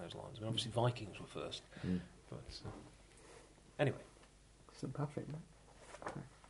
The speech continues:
Speaker 3: No, but there was a theory, the, was it, who was the first inhabitants of the Americas? There was actually a thing in the magazine we, when we were in America, that basi-, in Australia, that basically went something along the lines of, "ABO is first paper in America." <laughs> Which
Speaker 1: Yeah. <laughs> Well, yeah. I mean,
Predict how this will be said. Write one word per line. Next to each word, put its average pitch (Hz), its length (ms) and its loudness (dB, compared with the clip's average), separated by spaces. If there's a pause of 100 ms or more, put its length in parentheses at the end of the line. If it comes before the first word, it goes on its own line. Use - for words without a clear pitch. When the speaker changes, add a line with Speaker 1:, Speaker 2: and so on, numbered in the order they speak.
(1120)
Speaker 3:
No, 185 100 12
but 175 60 12
there 160 80 12
was 143 80 12
a 147 60 10
theory, 151 220 12
the, 131 180 8 (200)
was 165 120 4
it, - 120 4 (180)
who 214 80 6
was 247 180 4 (240)
the 190 60 -2
first - 340 4
inhabitants 156 360 4
of 143 140 -4
the 143 60 6
Americas? 131 380 2 (440)
There 143 80 12
was 135 120 12
actually 160 240 12
a 151 40 10
thing 175 200 12
in 127 60 12
the 123 60 10
magazine 131 420 12
we, 117 80 12
when 123 260 12
we 131 80 12
were 120 120 12
in 120 60 12
America, 123 420 8 (400)
that - 160 10
basi-, 139 320 12
in 147 160 12
Australia, 143 380 12
that - 80 10
basically 123 260 10
went 123 180 8
something 117 220 8
along 117 120 10
the 120 80 12
lines 113 140 10 (440)
of, 175 140 12
"ABO 117 180 12
is 117 100 6
first 147 240 12
paper 143 220 12
in 127 100 12
America." 123 400 10 (280)
<laughs> - 280 0
Which 156 280 12
Speaker 1:
Yeah. 151 180 12 (200)
<laughs> - 0 - (640)
Well, - 240 12
yeah. 269 120 8
I - 20 12
mean, 135 100 10